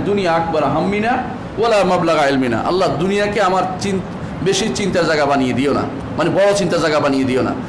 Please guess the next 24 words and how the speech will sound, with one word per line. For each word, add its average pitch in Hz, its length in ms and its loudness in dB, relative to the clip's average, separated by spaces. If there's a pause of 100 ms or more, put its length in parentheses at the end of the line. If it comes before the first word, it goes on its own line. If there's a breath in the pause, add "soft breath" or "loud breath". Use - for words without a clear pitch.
(240 loud breath)
দুনিয়ার 220 340 2
বেশি 214 240 2
চিন্তার 247 360 0
কারণে 190 160 0
মানুষ 160 280 -2
এটা 131 180 -2
হয়। 117 120 -4 (400)
এই 233 140 2
জন্য 262 260 2
বেশিরভাগ 202 560 0
সময় 190 240 -2
একজন 156 160 -2
রাসূলুল্লাহ 170 240 -2
সাল্লাল্লাহু 185 420 0
আলাইহি 170 120 -2
ওয়াসাল্লাম 180 100 -2
শিক্ষা 170 260 -2
দিয়েছেন, 160 260 -2
সাল্লাল্লাহু 160 300 0
আলাইহি 143 180 0
ওয়াসাল্লাম - 480 -4
শিক্ষা 233 260 -2
দিয়েছেন 226 320 0
কি? 175 220 -2